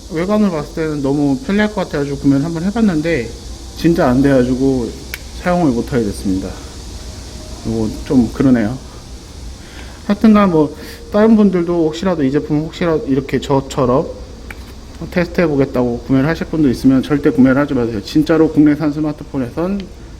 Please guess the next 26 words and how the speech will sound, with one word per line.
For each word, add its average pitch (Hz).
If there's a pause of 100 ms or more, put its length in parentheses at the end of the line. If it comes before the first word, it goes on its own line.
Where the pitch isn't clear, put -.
(100)
사용이 190
안 127
됩니다. 143 (760)
장착을 202
했을 208
때 180
"유에스비 156
인식이 156
안 127
됩니다." 135
이렇게 131
나와요. 98 (460)
아예 139
장-, 156
사용이 208
안 123
되더라고요. 117
이어폰도 160
꽂아봤는데 160
그래도 135
안 123
되더라고요. 110 (840)
혹시라도 180
좀 139
메시지만 170
나오고 160